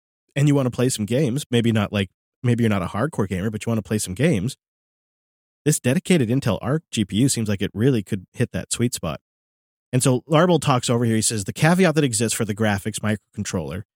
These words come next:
is the G U C firmware. Just as with, uh, the past decade of Radeon G P Us and the NVIDIA stuff,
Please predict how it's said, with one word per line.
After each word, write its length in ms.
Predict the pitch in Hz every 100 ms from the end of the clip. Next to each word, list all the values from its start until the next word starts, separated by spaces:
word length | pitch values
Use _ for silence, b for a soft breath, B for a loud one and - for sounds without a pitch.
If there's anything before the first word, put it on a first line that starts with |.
| _ _
is 140 | 127 98
the 180 | 110 98
G 180 | 110 143
U 140 | 135
C 200 | - 117
firmware. 480 | - 101 92 62 - _ _ _ _ -
Just 400 | 143 165 - - _
as 240 | 131 135 120
with, 200 | 117 -
uh, 220 | 104 92
the 60 | -
past 280 | - 135 -
decade 320 | 123 127 113
of 80 | 107
Radeon 400 | 127 143 139 131
G 160 | 127
P 140 | 120 117
Us 360 | 113 113 113
and 160 | 104 101
the 80 | 101
NVIDIA 460 | 101 147 160 147
stuff, 420 | - 123 110 110